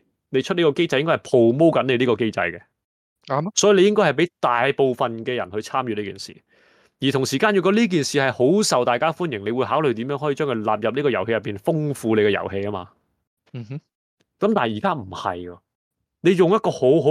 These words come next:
Speaker 1: 嘅 idea 吸引咗我入嚟，OK，但係問題係，我而家係冇你呢個機制我都玩到嘅，而你係冇嘢吸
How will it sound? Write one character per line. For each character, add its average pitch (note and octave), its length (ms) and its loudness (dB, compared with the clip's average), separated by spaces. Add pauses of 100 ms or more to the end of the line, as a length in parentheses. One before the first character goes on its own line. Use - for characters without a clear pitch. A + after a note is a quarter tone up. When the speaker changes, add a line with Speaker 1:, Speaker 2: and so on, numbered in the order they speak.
Speaker 1:
嘅 D3+ 140 2
idea A#2 480 -2
吸 B2 200 -2
引 A2 120 -4
咗 A2+ 80 -2
我 A2+ 120 -2
入 G2+ 100 0
嚟， G2 180 -8
OK， C#3+ 300 -2
但 A#2+ 140 -2
係 B2 60 0
問 C3 160 -2
題 A#2 60 0
係， G#2+ 200 -2
我 B2 120 0
而 - 20 0
家 F#3+ 160 0
係 C3+ 60 -4
冇 G#2+ 200 2
你 C3 60 4
呢 C#3 160 4
個 - 0 -
機 D3 160 -4
制 A#2 100 -2
我 G#2+ 120 -2
都 A#2+ 60 0
玩 G2 200 -2
到 F#2+ 120 -8
嘅， F2+ 100 -10
而 - 20 -18 (640)
你 B2 140 0
係 E3 200 2
冇 A#2+ 240 2
嘢 D3+ 220 2
吸 G#3 60 -2